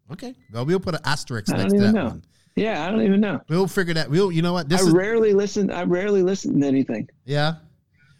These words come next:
Speaker 1: Well, we're gonna
Speaker 2: Yeah,
Speaker 1: give
Speaker 2: I'm, I'm not a huge music.
Speaker 1: Okay. Well, here, here's the bonus question. We have a, we have ties with Bermuda. You've been there twice. You went there for a race once, but I was living here, I believe, when you went,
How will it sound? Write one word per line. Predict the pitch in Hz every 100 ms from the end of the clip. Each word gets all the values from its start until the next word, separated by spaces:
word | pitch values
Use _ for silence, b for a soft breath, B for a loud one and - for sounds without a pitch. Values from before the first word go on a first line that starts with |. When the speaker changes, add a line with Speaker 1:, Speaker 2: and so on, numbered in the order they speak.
| b -
Speaker 1:
Well, | 143
we're | 165
gonna | 175 165
Speaker 2:
Yeah, | 156
Speaker 1:
give | 143
Speaker 2:
I'm, | -
I'm | 143
not | 160 190
a |
huge | 151 180 143
music. | 139 156 127 - _
Speaker 1:
Okay. | 156 - 120 180 - - _
Well, | 131 139
here, | 180 175 123
here's | 151 196
the | 190
bonus | 139 147 135 -
question. | 113 98 104
We | 151
have | 214 220
a, | -
we | 165
have | 160 -
ties | 165 139 147 165 -
with | 117
Bermuda. | 131 123 127 123 117
You've | 117 135
been | 131 131
there | 123 117
twice. | 131 117
You | 127
went | 151
there | 160 -
for | 147 120
a |
race | 113 113 - -
once, | 104 101 - - - _ _ _ _ -
but | 131
I | 175
was | 196
living | 156 135 113
here, | 135 120
I |
believe, | 107 113 110 104 104
when | 101
you | 101
went, | 101